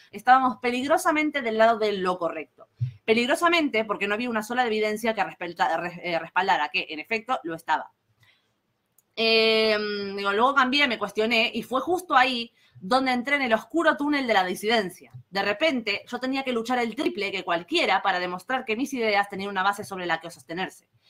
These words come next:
que mis propuestas eran mejor, eh, eran una mejor opción para concebir, por ejemplo, la igualdad de género. Mientras que el relato hegemónico no tenía que esforzarse por existir,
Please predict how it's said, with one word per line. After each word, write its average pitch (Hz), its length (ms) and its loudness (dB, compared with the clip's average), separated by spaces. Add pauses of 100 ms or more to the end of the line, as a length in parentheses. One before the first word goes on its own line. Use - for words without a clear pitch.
(180)
que 214 80 -2
mis 226 120 0
propuestas 302 520 -2
eran 294 200 0
mejor, 254 440 -2
eh, 214 260 -2
eran 240 160 0
una 240 140 -2
mejor 233 260 -2
opción 226 380 0
para 175 200 0
concebir, 180 520 -6
por 185 120 -4
ejemplo, 240 460 -2
la 202 80 2
igualdad 175 260 -4
de 180 80 -6
género. 139 360 -8 (420)
Mientras 220 280 -2
que 247 80 0
el 226 60 2
relato 277 280 2
hegemónico 302 480 0
no 202 100 -4
tenía 240 240 -4
que 233 80 -8
esforzarse 208 460 -4
por 190 140 -4
existir, 208 540 -4